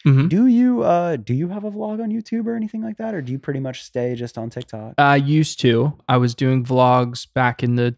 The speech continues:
Speaker 1: twenty sixteen days with my friends. That was kinda
Speaker 2: Mm-hmm.
Speaker 1: the style of videos I was making.
Speaker 2: Yeah.
Speaker 1: They weren't, like,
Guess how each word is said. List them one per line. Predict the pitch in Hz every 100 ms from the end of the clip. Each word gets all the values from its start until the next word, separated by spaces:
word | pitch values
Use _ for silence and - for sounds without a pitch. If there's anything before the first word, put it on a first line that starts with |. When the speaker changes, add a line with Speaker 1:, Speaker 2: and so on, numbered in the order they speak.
| -
Speaker 1:
twenty | - 131 127 123 123 -
sixteen | - - 131 - - 131 127 123 123
days | 120 120 120 120
with | - -
my | 117
friends. | - 120 123 147
That | 127
was | 120
kinda | 139 123
Speaker 2:
Mm-hmm. | 120
Speaker 1:
the |
style | 120 - 117 117 120
of | 120 120 - _ -
videos | 123 123 127 131
I | 147
was | 147
making. | 156 156 175 196 -
Speaker 2:
Yeah. | 139 135 135 _ _ -
Speaker 1:
They | 175
weren't, | 180
like, | 147 123